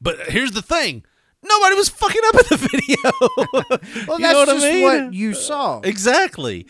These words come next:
Speaker 2: That's
Speaker 1: But
Speaker 2: what
Speaker 1: I'm, but I'm saying,
Speaker 2: Good
Speaker 1: like,
Speaker 2: Morning America chose
Speaker 1: <laughs>
Speaker 2: to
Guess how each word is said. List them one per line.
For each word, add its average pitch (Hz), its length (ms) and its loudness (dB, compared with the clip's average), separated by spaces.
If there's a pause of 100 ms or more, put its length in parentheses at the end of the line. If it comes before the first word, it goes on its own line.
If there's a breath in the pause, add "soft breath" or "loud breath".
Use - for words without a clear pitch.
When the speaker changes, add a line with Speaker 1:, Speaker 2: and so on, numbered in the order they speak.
Speaker 2:
That's 180 220 -8
Speaker 1:
But 208 60 -4
Speaker 2:
what 202 100 4
Speaker 1:
I'm, 202 280 -2
but 185 120 0
I'm 196 120 -2
saying, 233 260 -2
Speaker 2:
Good 214 80 4
Speaker 1:
like, 165 140 2
Speaker 2:
Morning 220 300 0
America 214 600 -4 (100)
chose 185 380 -2
Speaker 1:
<laughs> - 20 -18
Speaker 2:
to 190 260 -6